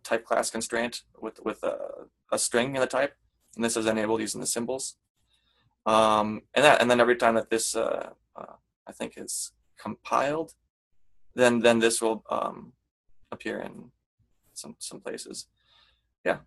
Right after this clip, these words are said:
Um, and then there's the source maps, has received, uh, quite a bit of attention in the last few releases. Um, actually making the source maps, uh, all the way back to the PureScript code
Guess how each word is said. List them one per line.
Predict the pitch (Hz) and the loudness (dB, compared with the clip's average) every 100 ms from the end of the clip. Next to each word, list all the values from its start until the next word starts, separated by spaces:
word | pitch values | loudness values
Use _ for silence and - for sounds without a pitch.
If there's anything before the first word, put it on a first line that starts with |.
| - | 2
Um, | 131 135 139 139 | 8 8 8 4
and | 139 | 4
then | 156 151 | 6 10
there's | 151 127 | 8 8
the | 127 123 117 | 0 0 2
source | - 147 151 147 | 4 6 6 8
maps, | 156 165 - - - | 6 6 2 0 0
has | 120 117 | -2 0
received, | 123 120 120 117 - | 0 0 0 -2 -2
uh, | 104 - - _ _ _ _ _ - | -2 -2 -6 _ _ _ _ _ -6
quite | 120 | -2
a | |
bit | 117 | 0
of | 113 | -2
attention | - 110 113 113 107 | -4 -8 -6 -8 -8
in | |
the | 107 | -6
last | 110 113 - - _ | -6 -4 -6 -10 _
few | - 110 107 | -12 -6 -4
releases. | 107 107 - 123 - - _ _ _ _ _ | -4 -6 -6 -8 -10 -14 _ _ _ _ _
Um, | 104 104 104 104 104 104 _ _ _ _ - - - - _ | -6 -4 -4 -4 -6 -10 _ _ _ _ -20 -20 -20 -20 _
actually | - 151 165 131 | 4 4 4 6
making | 123 139 151 147 143 139 _ - 123 | 6 4 0 -2 -4 -6 _ -2 2
the | |
source | 120 - 131 131 | 4 6 6 6
maps, | 127 120 - - - - _ _ _ _ _ - | 4 4 2 -4 -6 -12 _ _ _ _ _ -4
uh, | 110 78 - - - - | 0 0 0 -4 -10 2
all | 123 | 4
the | 127 | 6
way | 135 | 8
back | 131 127 | 8 6
to | |
the | 104 | 2
PureScript | 123 120 - | 2 2 0
code | 156 156 | 0 0